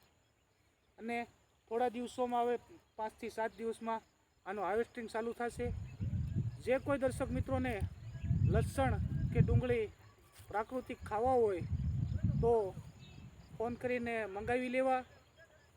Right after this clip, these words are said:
તો આપણો રામદેવ પ્રાકૃતિક ખેતીનો મોબાઈલ નંબર છે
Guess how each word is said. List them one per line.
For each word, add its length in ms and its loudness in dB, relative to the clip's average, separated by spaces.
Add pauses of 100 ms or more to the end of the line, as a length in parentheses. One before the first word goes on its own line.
(420)
તો 160 4
આપણો 360 2
રામદેવ 300 0
પ્રાકૃતિક 500 -2
ખેતીનો 520 -4
મોબાઈલ 420 -2
નંબર 220 0
છે 300 0